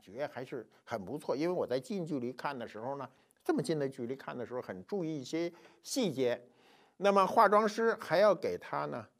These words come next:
涂一些啊，嘴唇上像涂一些口红啊，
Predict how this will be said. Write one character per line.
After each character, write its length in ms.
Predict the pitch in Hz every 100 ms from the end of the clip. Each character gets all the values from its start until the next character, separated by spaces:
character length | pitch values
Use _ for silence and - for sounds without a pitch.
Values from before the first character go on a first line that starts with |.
| _
涂 180 | - 101
一 60 | 113
些 300 | - 110 107 87
啊， 200 | 90 76
嘴 100 | - 76
唇 180 | 101
上 180 | 101 98
像 240 | - 90 87
涂 160 | _ 98
一 60 | 95
些 180 | 101
口 220 | 92 - 71
红 240 | 87 107
啊， 260 | 147 147